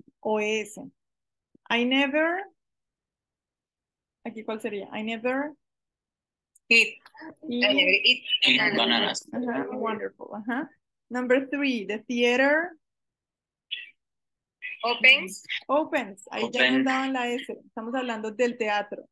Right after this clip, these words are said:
Speaker 1: Estamos hablando de otra cosa, también ahí lleva eso. Una cosa,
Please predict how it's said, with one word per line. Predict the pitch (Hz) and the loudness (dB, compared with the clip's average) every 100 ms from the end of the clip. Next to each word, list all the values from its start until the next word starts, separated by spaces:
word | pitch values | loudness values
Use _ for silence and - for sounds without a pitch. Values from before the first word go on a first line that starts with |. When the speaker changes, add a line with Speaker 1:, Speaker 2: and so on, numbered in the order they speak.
| _ _ _ _ _ | _ _ _ _ _
Speaker 1:
Estamos | 233 233 | -6 -2
hablando | 247 226 202 | 0 -2 -2
de | 202 202 | -2 0
otra | 220 233 262 277 | 0 2 0 2
cosa, | 320 294 285 349 - | 2 2 0 -8 -6
también | 226 220 214 | -4 -4 -4
ahí | 214 202 | -4 -4
lleva | 208 202 | -4 -4
eso. | 190 - | -6 -10
Una | 208 220 226 | -8 -6 0
cosa, | 262 285 294 302 | 2 2 2 -2